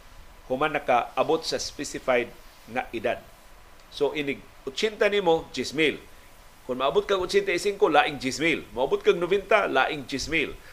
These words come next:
Maabot kag nobenta y cinco, lain pa gyud nga diyes mil. Mao ni ang mga benepisyo ini mao bala. Wa pa ni mapirmahi ni Presidente Ferdinand Marcos Junior, pero aprobado na. Giratify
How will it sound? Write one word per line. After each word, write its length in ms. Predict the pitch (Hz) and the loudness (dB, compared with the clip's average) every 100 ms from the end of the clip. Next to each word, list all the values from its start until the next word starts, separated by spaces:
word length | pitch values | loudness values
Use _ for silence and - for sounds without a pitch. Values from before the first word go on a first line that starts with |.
| - | -14
Maabot 320 | - 113 202 202 | -6 0 0 2
kag 160 | 170 | 2
nobenta 320 | 156 147 156 | 2 -2 -4
y 80 | 135 | -4
cinco, 400 | 170 160 160 147 - - | -4 -4 -2 -2 -4 -6
lain 400 | 127 151 156 131 | 0 2 0 -2
pa 80 | 127 | -2
gyud 240 | 123 110 | -2 -4
nga 80 | 104 | -10
diyes 240 | - 87 | -10 -14
mil. 160 | 104 85 - - - - - - - - - - - - - - - - - | -14 -14 -16 -20 -20 -20 -20 -20 -20 -20 -20 -20 -20 -20 -20 -20 -20 -20 -6
Mao 160 | 127 147 | -2 0
ni 160 | 143 127 | 0 0
ang 160 | 117 95 - 110 | -4 -8 -18 -8
mga 240 | 131 127 | -2 -2
benepisyo 560 | 127 123 123 151 147 123 | -2 -4 -4 -4 0 0
ini 240 | 127 131 | 0 -4
mao 160 | 120 120 | -2 -2
bala. 160 | 113 | 0
Wa 160 | 113 - | 2 4
pa 160 | 196 | 4
ni 80 | 185 | 4
mapirmahi 560 | 170 170 165 185 131 135 - - - - | 0 0 2 2 2 -2 -12 -20 -20 -10
ni 60 | 127 | -6
Presidente 480 | 135 139 139 156 | -2 0 -2 -2
Ferdinand 400 | 143 147 139 139 | 0 0 0 0
Marcos 400 | 131 139 127 107 | 2 2 0 -6
Junior, 320 | 127 139 127 131 | -4 -2 -2 -2
pero 160 | 131 | -2
aprobado 560 | 139 - 123 131 135 127 | 0 0 4 6 6 2
na. 160 | 123 - - - - - - - 123 | -2 -6 -20 -20 -20 -20 -20 -14 0
Giratify 560 | 127 135 156 - 131 | 4 4 4 4 4